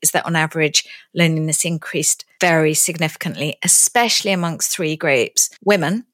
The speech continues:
people on low income, and the young, so the under twenty-fives. So I think when you think about the workforce, always important to remember different people may have different stories here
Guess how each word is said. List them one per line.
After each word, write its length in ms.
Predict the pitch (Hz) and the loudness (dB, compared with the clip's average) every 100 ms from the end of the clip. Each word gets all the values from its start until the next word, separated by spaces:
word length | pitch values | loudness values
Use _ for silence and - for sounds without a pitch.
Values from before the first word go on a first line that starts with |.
| _ | _
people 240 | 220 196 | 0 2
on 120 | 202 180 | 2 2
low 160 | 170 | 2
income, 600 | 160 151 - 170 160 156 - | 0 -4 -6 -2 -2 -4 -4
and 340 | 180 160 165 - | 0 0 -2 -2
the 80 | 180 | 0
young, 400 | 160 143 139 147 | 0 0 -4 -4
so 160 | - | 0
the 120 | 175 175 | 2 2
under 220 | 170 170 | 2 -2
twenty-fives. 840 | - 160 151 - 151 135 139 - - - - - | -2 -4 -6 -6 -6 -6 -2 -2 -2 -16 -18 -4
So 160 | - 214 | 0 2
I 120 | 214 | 4
think 380 | 240 220 214 - | 2 0 -2 -4
when 140 | 214 | 0
you 100 | 214 | 2
think 180 | 220 233 | 0 -2
about 200 | 233 202 | -2 -2
the 80 | 180 | 0
workforce, 880 | 214 262 156 - - 95 117 165 - - - - - | 2 2 0 -6 -6 -2 0 2 0 -4 -20 -20 2
always 340 | 208 208 190 | 6 8 6
important 520 | 190 185 185 165 175 | 2 0 0 0 -4
to 140 | - 185 | -2 -2
remember 640 | 170 165 165 160 160 156 151 - _ | 2 0 0 2 4 2 0 -12 _
different 280 | 185 190 170 | 0 0 -2
people 360 | 175 165 170 160 | -2 -4 -4 -2
may 200 | 160 156 | 0 0
have 220 | 156 156 | -2 -4
different 340 | 160 - 156 | -4 -4 -2
stories 520 | - - 160 160 143 | 0 2 2 2 0
here 260 | - 147 - | -2 -6 -10